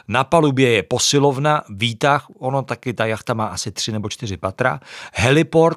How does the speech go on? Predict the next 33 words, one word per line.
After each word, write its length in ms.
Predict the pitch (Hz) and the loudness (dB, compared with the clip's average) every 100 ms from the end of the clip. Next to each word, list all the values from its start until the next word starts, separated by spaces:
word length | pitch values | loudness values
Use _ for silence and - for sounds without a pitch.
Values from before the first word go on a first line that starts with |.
| - | -4
a 100 | 98 | -8
cena 400 | - - 190 135 | -4 0 0 0
se 180 | - 123 | -2 -6
odhaduje 500 | 107 98 110 117 110 | -6 -6 -2 -2 -2
na 120 | 92 | -4
sto 360 | - - - 180 | -6 -6 -2 -2
padesát 560 | - 147 131 110 90 - | 2 0 0 -2 -4 -4
šest 340 | 131 117 - | -4 -4 -4
milionů 340 | 113 123 127 | -2 0 2
dolarů, 420 | 131 165 175 123 - - - | 4 6 6 2 -4 -18 -8
jak 240 | 110 143 - | -2 -2 -4
píší 300 | 139 131 - 127 113 | -8 -6 -6 -4 -4
The 220 | 107 101 | -4 -2
New 140 | 107 | 0
York 240 | 123 120 - | 2 2 2
Times. 440 | 151 135 85 - - - - - | 0 0 -2 -8 -10 -18 -12 -4
Andrej 340 | 190 214 175 | 2 4 4
Skoch 320 | - 175 160 | 4 2 2
je 80 | 151 | 0
ruský 320 | 143 - 160 | 0 -4 -6
oligarcha, 580 | 120 120 117 113 113 147 | -2 0 2 0 0 -4
který 240 | - 120 110 | -2 -4 -2
zbohatl 460 | 107 113 113 107 | 0 0 0 0
na 120 | 98 | 0
oceli 480 | 120 131 156 156 170 - - - | -2 0 2 4 2 -4 -18 -4
a 60 | 131 | -2
je 100 | 151 | 2
zároveň 460 | 185 196 185 165 | 2 2 2 0
poslancem 520 | 147 139 156 139 143 | -2 -2 0 0 0
ruské 340 | 135 131 - 135 | 0 -2 0 -2
státní 440 | - 131 120 123 | 0 0 0 0
dumy 300 | 139 139 95 - - | 2 2 0 -4 -20
a 100 | - | -12